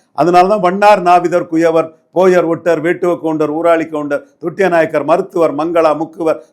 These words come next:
பரதவர், பரதவராஜகுல மே-, மீனவர், ஆண்டி பண்டாரம், ஜங்கம் போன்ற, அஹ், வாயில்லாத சமூகங்களுக்காக, தங்கள் உரிமை நிலைநாட்டாத சமூகங்களுக்காக நீங்களும் சி பி சண்முகம்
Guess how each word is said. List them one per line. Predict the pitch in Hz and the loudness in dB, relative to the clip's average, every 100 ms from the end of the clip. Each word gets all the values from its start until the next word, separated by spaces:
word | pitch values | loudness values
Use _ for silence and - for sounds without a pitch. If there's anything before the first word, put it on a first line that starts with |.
| - | -2
பரதவர், | 170 175 151 147 | 0 2 0 2
பரதவராஜகுல | 160 190 185 165 156 156 | 0 2 2 0 0 -4
மே-, | 151 165 160 | -2 -4 -4
மீனவர், | 175 175 156 - _ | -2 0 -2 -4 _
ஆண்டி | 175 208 | -4 -4
பண்டாரம், | 160 180 170 160 143 | -4 2 2 2 0
ஜங்கம் | 170 202 220 | -2 -2 -6
போன்ற, | 165 185 170 151 - _ _ | 0 0 2 0 0 _ _
அஹ், | 139 120 | -2 0
வாயில்லாத | 131 190 220 214 202 190 - | 4 4 4 4 4 2 -2
சமூகங்களுக்காக, | 165 170 165 156 156 156 202 208 _ | -2 -2 -2 0 2 2 2 0 _
தங்கள் | - 165 160 | -6 -2 0
உரிமை | 190 214 | -2 -2
நிலைநாட்டாத | 190 196 208 196 196 180 165 | 0 0 0 0 2 2 2
சமூகங்களுக்காக | 156 160 160 156 151 156 214 - _ | -4 -4 -2 -4 2 2 2 -6 _
நீங்களும் | - 233 233 220 214 196 _ _ | -8 -4 -2 0 -2 -6 _ _
சி | - | -8
பி | 208 | -8
சண்முகம் | 202 185 202 202 190 175 | -4 -4 -2 0 0 -4